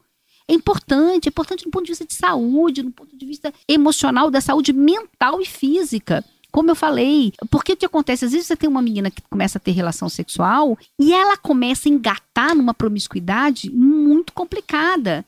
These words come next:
E geralmente essa menina que entra nessa promiscuidade são meninas que tão vivendo num ambiente ou de distância. Excesso, outra coisa, excesso de liberdade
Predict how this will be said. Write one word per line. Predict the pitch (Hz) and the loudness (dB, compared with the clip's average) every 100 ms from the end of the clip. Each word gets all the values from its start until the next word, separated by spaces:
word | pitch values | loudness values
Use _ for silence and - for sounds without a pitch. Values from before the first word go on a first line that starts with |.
| _ | _
E | 302 | 2
geralmente | 262 214 403 554 349 240 220 - | 4 4 4 6 2 2 -2 -2
essa | 233 240 | -2 -2
menina | 220 190 190 180 | 0 0 -2 -4
que | - 214 | 0 2
entra | 196 285 359 - 220 | 4 2 0 -2 -4
nessa | 180 175 - - | -2 -4 -6 -6
promiscuidade | 180 165 - 151 170 214 285 220 - | -6 -6 -6 -4 0 0 0 -2 -4
são | - 349 | -2 0
meninas | 349 262 294 392 - | 2 4 4 2 0
que | 330 | -2
tão | - | 0
vivendo | 254 240 208 214 180 170 - | -2 -2 -2 -2 -2 -6 -4
num | 202 214 | -2 -2
ambiente | 190 180 202 294 - - | -2 -2 0 0 -2 0
ou | 330 427 - - - | 0 0 -8 -14 -2
de | 285 349 | 0 0
distância. | 233 339 - - 302 302 - 185 - _ _ | -2 -2 -2 -2 0 0 0 -4 -6 _ _
Excesso, | 254 277 - - 226 262 320 - - | 0 2 0 2 2 2 0 -2 2
outra | 240 269 320 | 2 4 0
coisa, | - - 240 196 170 - - | 0 4 6 4 2 0 0
excesso | 233 285 - - 247 240 339 403 - 285 | 0 0 -4 -4 0 2 2 0 -2 -2
de | 202 226 | 0 0
liberdade | 208 180 180 - 160 147 147 160 220 | 0 -2 -2 -2 -2 0 -2 0 2